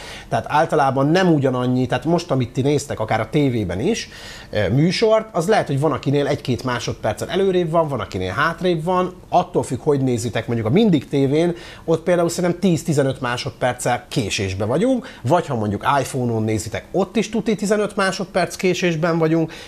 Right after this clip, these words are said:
de ha Androidon nézitek, vagy a weboldalunkon, ott még néha előfordul, hogy a tévéhez képest is előrébb tartunk. Tehát, hogyha, hogy előbb látod a weben, mint egyébként mondjuk a tévéadást, ö, ha nézed. I P T V-nél meg aztán ez különösképpen így van, mert ott ugye ráadásul még át is kódolják,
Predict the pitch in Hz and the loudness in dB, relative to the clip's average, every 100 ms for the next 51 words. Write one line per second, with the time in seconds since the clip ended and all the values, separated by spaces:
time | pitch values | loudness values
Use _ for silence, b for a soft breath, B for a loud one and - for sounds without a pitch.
0 | B 117 117 156 208 175 156 143 135 127 | B -2 0 2 2 4 4 4 2 2
1 | 110 117 113 107 98 139 165 160 160 160 | 0 -4 -2 0 0 2 4 2 2 0
2 | 156 160 160 147 139 151 170 147 143 113 | 0 0 0 -2 0 0 2 2 0 -2
3 | 139 117 127 120 123 117 233 214 143 135 | -2 -2 0 0 0 2 2 4 4 0
4 | 131 127 - 143 120 113 123 - 123 117 | 0 -2 0 0 0 -6 -6 -2 0 0
5 | 107 110 123 90 - 85 85 104 117 127 | -2 -2 -2 -2 -4 -8 -6 -6 -4 -4
6 | 113 B B B B - 127 127 - 196 | -4 B B B B -2 0 0 0 2
7 | 196 156 151 151 143 139 123 175 139 123 | 4 4 4 2 0 -2 2 2 2 0
8 | 143 139 135 135 135 131 135 127 127 123 | 0 2 2 2 0 0 0 0 0 -2
9 | 139 - 113 95 82 80 82 82 - - | -2 0 0 0 0 -2 -4 -4 -6 -4
10 | 95 95 92 76 95 82 87 80 82 131 | -2 -2 -4 -6 -8 -6 -6 -6 -8 -2
11 | 185 185 165 151 147 143 135 131 - 131 | 0 0 0 2 2 2 0 -2 -2 -4
12 | - 156 123 104 - 107 107 104 113 120 | 0 0 0 -2 -4 -6 -4 -4 -2 -2
13 | 113 113 - 101 104 92 87 95 87 95 | -2 -4 -4 -2 -2 -2 -4 -6 -4 -4
14 | 90 92 - 160 208 185 151 135 | -4 -8 -4 0 2 4 4 2